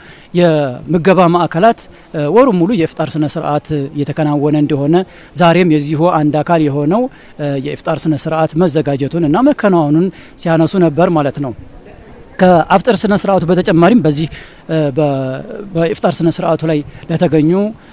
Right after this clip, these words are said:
አቅመ ደካማ ወይም ደግሞ በገቢ አነስተኛ ለሆኑ የማህበረሰብ አካል፣ ሙስሊም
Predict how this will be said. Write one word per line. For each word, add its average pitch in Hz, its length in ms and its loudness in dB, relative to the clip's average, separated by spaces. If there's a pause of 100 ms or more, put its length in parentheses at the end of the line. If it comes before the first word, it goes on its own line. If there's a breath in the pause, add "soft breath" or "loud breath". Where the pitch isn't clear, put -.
(400 loud breath)
አቅመ 147 280 -6
ደካማ 156 400 -2
ወይም 147 180 0
ደግሞ 156 240 0
በገቢ 190 280 0
አነስተኛ 208 480 0
ለሆኑ 139 300 -6
የማህበረሰብ 143 560 -4
አካል፣ 175 260 -2 (800 loud breath)
ሙስሊም 151 360 0